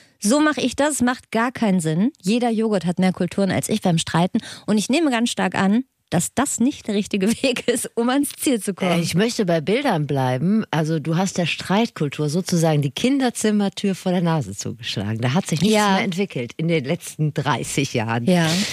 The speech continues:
Speaker 2: Äh, ich würde mir persönlich auch attestieren, dass ich da, ähm, ungesund bauchgeleitet bin. Ich bin aber auch, das finde ich ist so ein großer Fakt, ich bin so klein.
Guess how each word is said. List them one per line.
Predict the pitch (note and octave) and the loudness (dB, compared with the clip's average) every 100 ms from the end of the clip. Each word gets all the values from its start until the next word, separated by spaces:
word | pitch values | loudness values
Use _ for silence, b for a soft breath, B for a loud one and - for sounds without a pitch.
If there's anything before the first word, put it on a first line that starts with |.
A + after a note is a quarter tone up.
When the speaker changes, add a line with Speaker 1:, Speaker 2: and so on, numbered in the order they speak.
| B - | B -2
Speaker 2:
Äh, | G#3 G#3+ - | 2 2 0
ich | A3+ | -4
würde | B3 A#3+ | 0 2
mir | A#3 | 0
persönlich | - G#3+ G3+ G3+ F3+ | 0 -2 0 0 0
auch | F#3 F#3+ | -2 0
attestieren, | F#3+ F#3+ - G3+ F#3 | -2 -2 -4 -2 0
dass | F3 - | 0 -2
ich | E3+ - | -6 -2
da, | E3 D#3 D3+ - | 2 2 2 0
ähm, | D#3 D3+ C3+ - | -2 0 -2 0
ungesund | A#3 B3+ F#3 F#3+ E3+ | 2 2 0 -2 -2
bauchgeleitet | E3+ D#3+ C#3+ - C#3+ B2+ B2+ C3+ - | 0 -2 -2 0 2 2 0 -6 -4
bin. | C#3 C3+ F#3 - B B B - | 0 0 0 -4 B B B -2
Ich | E3+ - - | -2 -4 0
bin | A#3+ B3+ | 0 2
aber | F#3+ F3+ E3 | 0 0 -2
auch, | D3+ - B B | -4 -12 B B
das | D3+ | -2
finde | B3+ C4 | 0 0
ich | G3 | -2
ist | - | -2
so | |
ein | G3 | 0
großer | E3+ G3 F#3+ | 0 0 -2
Fakt, | E3 F#3+ - E3 | 0 -2 -2 -4
ich | - | 0
bin | A#3+ | 0
so | G3+ | 0
klein. | D#3 - C#4 C4+ A#2+ | -2 -2 0 0 -2